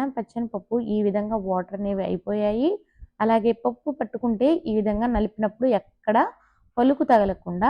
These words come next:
ఉడకాలన్నమాట. ఇలా ఉడికినప్పుడు పచ్చెనపప్పు అనేది బాగా, మ్, మెదుగుతుందండి. అలాగే ఇదే కప్పుతో ఒక కప్పు తురిమిన బెల్లం అనేది యాడ్ చేస్తున్నాను. అలాగే ఇప్పుడు పచ్చెనపప్పు ఉడికించుకున్నాం కదండి, అది అనేది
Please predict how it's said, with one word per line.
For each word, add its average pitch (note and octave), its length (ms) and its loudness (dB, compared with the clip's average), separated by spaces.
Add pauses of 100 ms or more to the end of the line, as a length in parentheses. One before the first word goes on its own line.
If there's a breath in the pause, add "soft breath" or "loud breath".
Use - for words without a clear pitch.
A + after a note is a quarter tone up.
(160)
ఉడకాలన్నమాట. F3 760 -4 (800 loud breath)
ఇలా B3 220 4
ఉడికినప్పుడు C4+ 580 0
పచ్చెనపప్పు A#3 680 -8
అనేది F#3 340 -6 (300)
బాగా, G3 360 -4 (540)
మ్, G3+ 160 -6 (180)
మెదుగుతుందండి. G3 800 -2 (200)
అలాగే A3 420 -2
ఇదే G3 340 2
కప్పుతో G3+ 500 -2 (580 soft breath)
ఒక A3 180 0
కప్పు - 360 -6
తురిమిన A3+ 400 0
బెల్లం F#3 360 -2
అనేది F#3 240 0
యాడ్ F#3 300 -8
చేస్తున్నాను. E3 640 -8 (520)
అలాగే G#3 480 0 (180)
ఇప్పుడు A3 240 -2
పచ్చెనపప్పు C4+ 640 -2
ఉడికించుకున్నాం B3 800 2
కదండి, A#3+ 400 0 (180)
అది G#3+ 160 -4
అనేది G#3+ 300 -2